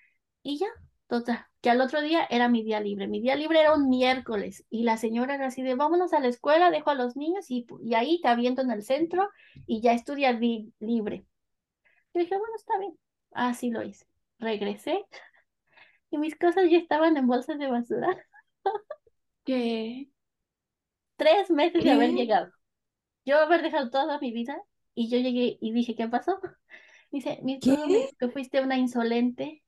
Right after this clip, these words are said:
Speaker 1: que no le tuviste respeto a mi esposo y él no te quiere ver cuando regreses de trabajar". Así. "Y ya, te me vas". Y yo
Speaker 3: ¿Qué?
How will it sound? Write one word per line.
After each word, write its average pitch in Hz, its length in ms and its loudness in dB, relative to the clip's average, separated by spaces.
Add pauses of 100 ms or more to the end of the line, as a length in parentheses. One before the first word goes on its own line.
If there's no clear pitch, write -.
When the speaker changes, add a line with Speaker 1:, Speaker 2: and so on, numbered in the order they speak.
(340)
Speaker 1:
que 247 120 0
no 247 320 0
le 240 120 -2
tuviste 240 300 -4
respeto 226 380 -6
a 226 40 -4
mi 214 100 -4
esposo 233 460 -8
y 285 120 -4
él 349 120 2
no 370 100 -2
te 349 120 -2
quiere 330 200 0
ver 311 160 0
cuando 277 220 -2
regreses 226 420 -4
de 196 100 -8
trabajar". - 440 -10 (340)
Así. 208 480 0 (600)
"Y 254 160 -8
ya, 285 280 -4
te 277 120 2
me 285 160 4
vas". - 340 0 (1120)
Y 269 200 -10
yo 370 140 4
Speaker 3:
¿Qué? 254 500 2